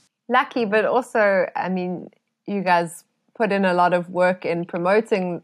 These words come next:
that wedding. Like, I think you're both very active on Instagram, and, you know, you, you're strategic about the way in which you, you promote and the way you reach out to people. Um,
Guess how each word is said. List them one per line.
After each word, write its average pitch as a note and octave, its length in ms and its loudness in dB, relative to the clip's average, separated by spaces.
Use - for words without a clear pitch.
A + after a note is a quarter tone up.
that F#3 300 0
wedding. C#3 360 -6
Like, - 400 -10
I F3+ 80 0
think F#3 480 -4
you're F#3+ 120 -2
both F3+ 280 0
very F3 240 2
active E3 380 -2
on D#3 80 -8
Instagram, F#3+ 720 0
and, E3+ 420 -4
you F#3 100 -6
know, D#3 120 -6
you, D#3+ 340 -6
you're F#3+ 140 -2
strategic F#3+ 680 -2
about E3+ 400 0
the E3+ 80 -4
way E3 360 -4
in E3+ 160 -4
which D#3+ 380 -6
you, D#3+ 380 -4
you F#3+ 120 -2
promote E3+ 560 0
and E3+ 160 -4
the E3 80 -4
way E3 420 -2
you F3+ 280 -4
reach F#3 360 -4
out E3 240 0
to F3 100 -8
people. D#3+ 560 -6
Um, E3+ 320 2